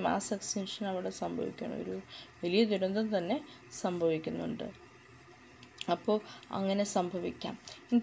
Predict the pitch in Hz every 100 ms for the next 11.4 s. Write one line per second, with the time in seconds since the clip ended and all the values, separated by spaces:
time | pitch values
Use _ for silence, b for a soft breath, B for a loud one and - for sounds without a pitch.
0 | 240 233 233 311 330 277 - 202 202 220
1 | 208 - 180 277 - - - - - -
2 | 190 190 240 277 247 208 185 185 190 190
3 | 190 - 185 185 202 180 175 - 180 175
4 | 170 - 180 170 170 - 185 180 175 -
5 | - 185 - 165 - - 180 185 - 185
6 | 165 170 170 165 - 185 - - B B
7 | B - 233 214 247 302 277 247 247 247
8 | 233 226 220 226 - B B B B 277
9 | 262 269 269 254 - - - - - -
10 | - - - - - - - - - -
11 | - 208 220